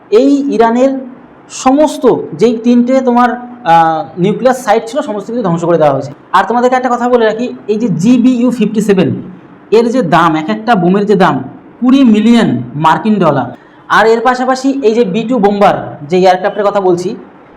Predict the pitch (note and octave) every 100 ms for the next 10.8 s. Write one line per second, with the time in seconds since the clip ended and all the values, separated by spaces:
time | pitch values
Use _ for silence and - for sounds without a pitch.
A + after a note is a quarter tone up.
0 | - G3 A3+ A#3 B3 - G3 A3+ - -
1 | F#3+ F3+ E3+ F#3+ A3 G3+ G#3+ A3+ A3 A3+
2 | A#3 A#3 B3 B3+ C#4 C4+ F#3 F#3+ C4+ C4
3 | B3 B3+ G#3 G#3+ A#3+ C4 G#3+ F#3+ A3 G3
4 | D3 B2+ - - - - - G#3+ G#3+ A3
5 | A3 D4 C#4+ - G#3+ C4 A#3 G3+ F#3 B2
6 | B2 - - - - - F3 G#3 A#3 A#3+
7 | G#3+ A#3 C#4 C4+ C#4 C#4 B3 G3 F3 A3
8 | F3 F#3+ B3+ B3+ C4+ B3+ A3+ F3+ C#3+ B2
9 | E3+ G3+ B3 A#3+ - G#3 A#3 - A#3+ C4+
10 | - - - - - E3 G#3